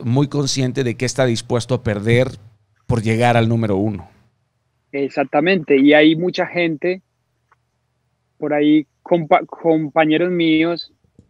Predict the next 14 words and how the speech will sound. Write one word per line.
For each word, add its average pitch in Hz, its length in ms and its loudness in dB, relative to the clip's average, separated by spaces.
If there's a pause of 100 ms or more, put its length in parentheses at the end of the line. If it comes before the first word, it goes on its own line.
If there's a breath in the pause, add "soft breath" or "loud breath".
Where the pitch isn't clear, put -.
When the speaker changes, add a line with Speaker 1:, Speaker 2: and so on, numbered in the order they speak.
(160)
Speaker 2:
que 143 140 -4
yo 143 140 0
quiero 175 260 2
que 156 160 0
vengan, 147 460 2 (120)
porque 139 260 -6
yo 139 100 -2
quiero 151 260 2
que 147 120 -2
también 143 540 0 (800)
gan-, 143 180 -2 (460)
gan-, 143 580 -8 (140)
ganar 147 480 0
mucho. 180 400 -2